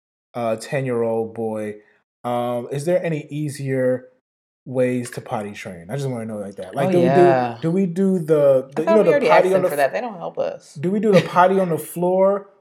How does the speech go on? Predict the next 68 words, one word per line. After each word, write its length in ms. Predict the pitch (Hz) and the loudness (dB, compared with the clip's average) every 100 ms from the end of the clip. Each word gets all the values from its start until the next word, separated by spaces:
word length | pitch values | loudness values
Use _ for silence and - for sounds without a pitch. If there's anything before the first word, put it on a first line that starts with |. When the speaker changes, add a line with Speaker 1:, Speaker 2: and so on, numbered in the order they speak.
| _ | _
Speaker 1:
or 80 | 151 | -6
do 120 | 156 | -4
there's 180 | 160 151 | -4 -4
the 80 | 143 | -4
new 280 | 156 185 180 | -2 -2 -2
thing 180 | 160 | -2
that 140 | 151 135 | -2 -4
they 60 | |
put 160 | 151 156 | -4 -2
Speaker 2:
Put 60 | - | 0
Speaker 1:
the 60 | |
Speaker 2:
on 100 | 165 | -2
the 80 | 143 | -4
seat. 240 | - 165 | -6 -6
Speaker 1:
floor 140 | 151 190 | 0 0
Speaker 2:
Mom 80 | 175 | 0
Speaker 1:
on 20 | |
the 40 | |
Speaker 2:
already 160 | 160 156 | -2 -2
told 160 | 151 151 | -4 -4
Speaker 1:
seat? 40 | |
Speaker 2:
me 60 | 147 | -4
to 0 | 143 | -4
Speaker 1:
Yeah. 80 | |
Speaker 2:
buy 60 | 143 | -4
one 100 | 139 | -6
of 60 | 135 | -8
those. 200 | 135 143 | -8 -4
I 60 | |
bet 220 | 156 160 | -2 -2
you 60 | 151 | -2
he'll 100 | 151 | -4
use 240 | 139 143 | -6 -8
it 80 | 135 | -10
when 80 | 131 | -12
we 80 | 127 | -12
get 180 | 131 - | -14 -14
that, 160 | 120 | -14
'cause 120 | 123 | -14
my 80 | 131 | -10
mama's 260 | 127 127 120 | -10 -8 -8
always 320 | 123 113 113 | -10 -10 -14
right. 300 | 117 113 110 _ - | -14 -14 -16 _ -18
That's 200 | 123 - | -16 -12
Speaker 1:
Okay. 100 | 139 | -12
Speaker 2:
annoying. 400 | 127 135 - 143 | -12 -14 -16 -20
Speaker 1:
So 180 | _ 104 | _ -18
we 100 | 110 | -16
gotta, 160 | - 110 | -16 -16
we 60 | 107 | -16
gotta 120 | 101 | -4
get 200 | 143 165 | -2 0
that 220 | 160 151 | 0 -2
thing. 80 | 143 | -4
Speaker 2:
We 60 | 165 | -2
gotta 200 | 156 147 | -2 -4
get 160 | 147 - | -6 -8
that 180 | 147 | -10
thing. 300 | - - - - - - | -8 -12 -12 -16 -14 -10
Speaker 1:
<laughs> 80 | - - - - - - - - - | -10 -12 -20 -20 -20 -20 -20 -16 -4
Speaker 2:
And 100 | 196 | 0
Speaker 1:
But 60 | 151 | 2
yeah. 80 | |
Speaker 2:
she's 240 | 269 294 277 | 4 2 4
the 80 | 269 | 4
one 140 | 254 | 4
who 100 | 311 | 4
bought 200 | 226 226 | 6 6